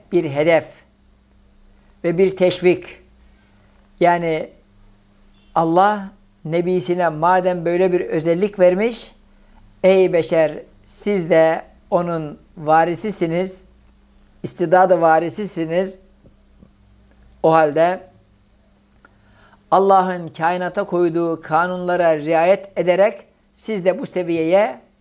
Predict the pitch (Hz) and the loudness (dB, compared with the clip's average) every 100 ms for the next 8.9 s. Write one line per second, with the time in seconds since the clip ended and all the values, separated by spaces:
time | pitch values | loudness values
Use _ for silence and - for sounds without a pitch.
0 | - 165 165 165 160 160 139 131 113 101 | -4 -2 -2 -2 -4 -4 -6 -10 -14 -16
1 | - _ _ _ _ _ _ _ - - | -20 _ _ _ _ _ _ _ -14 -6
2 | 160 156 - 170 165 160 165 220 _ _ | -2 -2 -4 -2 0 0 -4 -12 _ _
3 | _ _ - 160 160 165 - 170 208 196 | _ _ -16 -6 -2 -2 -2 0 0 -2
4 | - - 165 170 170 165 165 160 156 156 | -4 -4 -2 0 0 0 -2 -4 0 0
5 | 135 123 - 185 151 175 180 170 151 139 | 0 -4 -12 -8 -2 0 0 -4 -6 -6
6 | 180 196 190 175 160 - - 170 175 170 | -6 -4 -2 0 -2 -6 -6 -4 -2 0
7 | 185 208 180 160 170 208 - 208 202 196 | 0 0 0 2 2 2 0 0 0 -2
8 | 160 170 190 180 156 165 143 113 | -4 0 2 2 0 0 0 -2